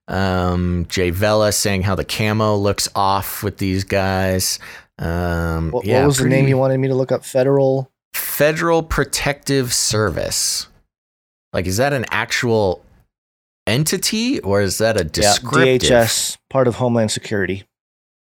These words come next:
Speaker 1: D H S, you say?
Speaker 2: Mm-hmm.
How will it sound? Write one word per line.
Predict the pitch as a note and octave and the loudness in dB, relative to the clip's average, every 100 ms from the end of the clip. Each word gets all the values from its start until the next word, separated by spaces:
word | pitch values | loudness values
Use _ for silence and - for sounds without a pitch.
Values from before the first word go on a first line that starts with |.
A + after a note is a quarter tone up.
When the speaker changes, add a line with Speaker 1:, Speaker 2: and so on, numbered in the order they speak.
| _ _ _ | _ _ _
Speaker 1:
D | - G#2+ | -2 2
H | G#2+ B2 - | 2 0 -2
S, | C#3+ D3 | -2 -2
you | - | -2
say? | C#3+ E3 G3+ - _ _ _ _ _ _ | -2 -2 -4 -6 _ _ _ _ _ _
Speaker 2:
Mm-hmm. | A2 C#3+ | -6 -2